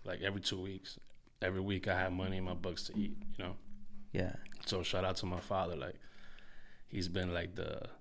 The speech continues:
Speaker 1: bro, he's, he's, he's, he's been everything to me, man.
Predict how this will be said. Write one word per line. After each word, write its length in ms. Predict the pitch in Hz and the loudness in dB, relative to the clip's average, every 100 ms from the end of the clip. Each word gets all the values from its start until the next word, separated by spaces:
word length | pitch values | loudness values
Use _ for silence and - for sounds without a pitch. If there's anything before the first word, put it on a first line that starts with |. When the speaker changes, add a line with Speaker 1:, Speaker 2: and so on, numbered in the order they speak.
| - - - - - - - - - - - - - - | -10 -10 -10 -12 -14 -12 -12 -14 -14 -12 -10 -10 -8 2
Speaker 1:
bro, 160 | 104 | 4
he's, 520 | 90 85 92 - - - | 4 0 -4 -6 -6 -6
he's, 460 | - 95 82 - - - | -4 -4 -4 -6 -10 -6
he's, 280 | 98 98 - | -2 -2 -2
he's 180 | 98 104 | 0 2
been 200 | 104 92 | 4 8
everything 400 | 110 110 95 95 | 8 8 6 0
to 120 | - | 0
me, 160 | 98 92 | 0 0
man. 320 | 92 95 | 0 0